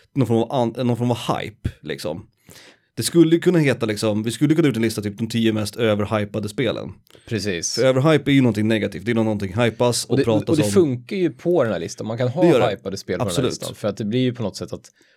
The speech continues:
Speaker 2: åh, det här spelet ser bra ut på trailers eller det låter coolt och sen när det släpps är det värdelöst.
Speaker 1: Precis.
Speaker 2: Jag tror inte du har med No Man's Sky.
Speaker 1: Nej, det var det jag skulle säga, att min blir väldigt
Speaker 2: Ett bra
Speaker 1: personlig.
Speaker 2: exempel.
Speaker 1: För No Man's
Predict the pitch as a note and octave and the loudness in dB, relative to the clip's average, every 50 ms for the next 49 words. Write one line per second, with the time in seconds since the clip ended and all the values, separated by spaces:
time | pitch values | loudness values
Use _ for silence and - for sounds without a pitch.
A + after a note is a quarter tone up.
0 | _ _ - D3 C3 A2 F2+ F2+ F#2+ G2 A2+ A2+ - - A#2 G2+ G2 F#2 F2+ - | _ _ -2 0 2 2 2 0 -2 -4 -4 -4 -4 -2 -2 0 0 -2 -2 -6
1 | - - - - - - - G#2+ F#2 G2 F#2 F2+ F2+ F2 - - F2+ - A2 G2+ | -12 -18 -20 -16 -12 -8 -6 -4 -2 0 0 0 -2 -4 -6 -12 -10 -6 -4 -4
2 | F#2+ F#2+ F#2 E2+ - E2+ F2+ F#2 F2+ E2+ - - G2 G2 G#2 G2+ G2 - F#2 - | -2 -2 -4 -6 -6 -6 -6 -6 -8 -8 -8 -6 -4 -2 -2 -2 -4 -6 -10 -12
3 | - F2 F2 F#2 F#2 - - G#2 - F2 F2 E2+ E2+ - - E2+ - - - - | -10 -10 -10 -10 -10 -12 -12 -12 -10 -10 -10 -10 -10 -10 -10 -10 -12 -12 -14 -12
4 | - F2 F2+ E2 E2+ F#2 G2 - - - A2 A2 G#2 G#2+ A#2 G#2+ - B1+ - - | -10 -8 -8 -8 -6 -8 -8 -8 -4 -2 -2 -2 0 0 -2 -2 -2 -4 -8 -10
5 | - - - - G2+ F#2 - D3 C#3 C3 B2 B2 B2 A#2+ A#2+ A2+ A2 G#2+ G#2 G#2 | -12 -12 -8 -6 -6 -4 -2 0 0 0 0 -2 -2 0 2 2 2 2 2 0
6 | G#2+ G#2+ G#2 G#2 G#2 G2 G2 - - A2 F2+ F2 E2+ G2 G2+ - D#3 D#3 D#3+ E3+ | 0 0 0 -2 -2 -4 -6 -6 -6 -4 -4 -4 -6 -8 -6 0 2 4 4 6
7 | E3+ - F3 E3+ E3+ F3 E3+ E3 - D3 C3+ - D#3 D3 D#3+ D3+ A2+ G#2 A#2 A#2 | 4 4 2 2 2 2 2 2 0 -2 0 2 2 4 4 4 4 2 2 4
8 | C#3+ D3+ D3+ C#3 C3+ C3+ B2 A#2+ A2+ A2+ A#2+ A2 G#2+ G#2 - E3+ A2 A2 G#2+ G2 | 4 4 4 6 4 4 4 4 4 4 2 2 2 2 2 2 2 2 0 -2
9 | E2 D2+ D#2+ G2 - C3+ C3 C3+ C#3 C#3 C#3 C3+ C3+ C3+ - | -4 -6 -6 -4 -2 0 2 4 6 6 4 4 2 0 0